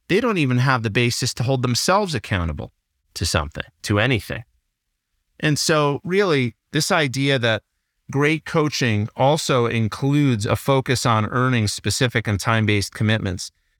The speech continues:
is such an important idea. That's why I mention it today. So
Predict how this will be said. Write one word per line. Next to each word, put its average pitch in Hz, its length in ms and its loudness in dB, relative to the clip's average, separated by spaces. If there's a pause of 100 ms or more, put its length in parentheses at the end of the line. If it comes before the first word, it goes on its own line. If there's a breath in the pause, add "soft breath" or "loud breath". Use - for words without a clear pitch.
(120)
is 117 160 -2
such - 320 0
an 156 80 -2
important 110 680 -2
idea. 98 600 0 (500)
That's 127 200 0
why 120 100 4
I 110 60 2
mention 110 340 0
it 82 80 -2
today. - 360 -6 (240)
So 170 420 0